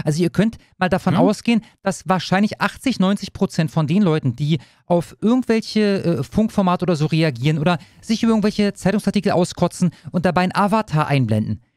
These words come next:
Speaker 1: die, die haben, die, da waren wir die Einstiegsdroge. Ja, wir
Speaker 2: Mhm.
Speaker 1: haben übrigens das, das Format an sich nicht erfunden, na, das haben wir auch letztendlich nur aus, aus Amerika kopiert, aber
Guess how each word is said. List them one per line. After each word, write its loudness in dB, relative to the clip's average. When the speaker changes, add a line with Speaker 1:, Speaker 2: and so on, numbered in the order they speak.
Speaker 1:
die, -8
die -2
haben, 2
die, -14
da 0
waren 2
wir 2
die 4
Einstiegsdroge. -2
Ja, 2
wir 4
Speaker 2:
Mhm. 4
Speaker 1:
haben 4
übrigens 2
das, -2
das -2
Format 2
an 0
sich 0
nicht -2
erfunden, 0
na, -2
das 0
haben 0
wir 0
auch -2
letztendlich -2
nur 0
aus, -2
aus -4
Amerika 0
kopiert, -4
aber 0